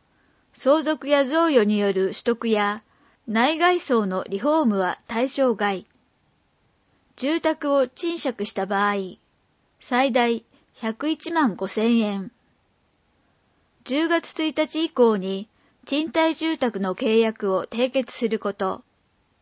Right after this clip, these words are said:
実家にUターンした場合、最大四十万円。要件なし。詳細は市のホームページをご覧になるか問い合わせてください。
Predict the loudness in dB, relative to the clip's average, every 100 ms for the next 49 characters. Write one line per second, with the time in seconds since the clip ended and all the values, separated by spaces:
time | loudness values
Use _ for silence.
0 | _ _ _ _ _ _ _ _ -6 -6
1 | -2 0 2 0 -2 0 0 0 0 2
2 | 0 -2 -2 0 0 -2 -4 -10 _ _
3 | _ _ _ _ _ _ _ _ _ -6
4 | 0 2 4 4 2 0 2 2 2 -2
5 | 0 2 4 4 2 -4 -12 _ _ _
6 | _ _ _ _ _ _ _ _ _ 0
7 | 2 2 2 0 0 0 2 2 0 -6
8 | -8 _ _ _ _ _ _ _ _ _
9 | _ _ _ _ _ -10 2 2 4 2
10 | 4 6 4 2 -10 _ -10 -2 2 2
11 | 4 2 2 4 4 6 2 0 2 2
12 | 4 4 4 2 -2 -4 -6 -6 -18 _
13 | _ 2 2 4 2 0 -6 -4 -2 -4
14 | -2 -2 -4